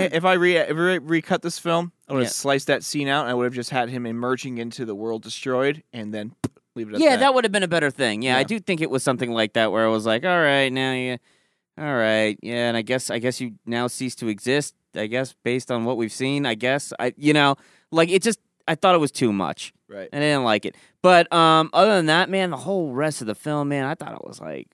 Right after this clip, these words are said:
Speaker 1: pretty captivating. Like,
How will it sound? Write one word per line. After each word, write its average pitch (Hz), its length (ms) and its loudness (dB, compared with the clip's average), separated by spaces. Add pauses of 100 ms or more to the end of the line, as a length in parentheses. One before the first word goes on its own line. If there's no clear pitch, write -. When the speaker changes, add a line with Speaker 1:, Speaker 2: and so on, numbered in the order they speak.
(220)
Speaker 1:
pretty 208 160 -16
captivating. 165 920 -2 (880)
Like, 123 260 0